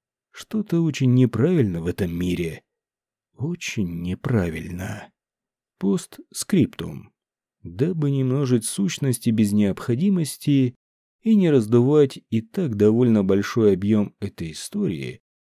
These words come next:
до совершенно невообразимых размеров, очень много деталей и подробностей пришлось вынести за скобки, в особенности детали депрессивных эпизодов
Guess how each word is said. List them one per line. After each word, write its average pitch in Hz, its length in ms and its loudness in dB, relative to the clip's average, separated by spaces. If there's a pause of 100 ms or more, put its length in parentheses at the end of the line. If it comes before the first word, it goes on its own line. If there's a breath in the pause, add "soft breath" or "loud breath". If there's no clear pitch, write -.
(160)
до 98 220 -2
совершенно 127 580 0
невообразимых 107 880 4
размеров, 92 800 -4 (340)
очень 220 300 -2
много 147 340 2
деталей 117 460 4
и 107 40 4
подробностей 107 680 0
пришлось 101 640 -2 (260)
вынести 160 520 -2
за 151 180 0
скобки, - 720 -10 (360)
в 85 140 -14
особенности 147 960 0 (300)
детали 127 480 -2
депрессивных 123 760 0
эпизодов 127 640 0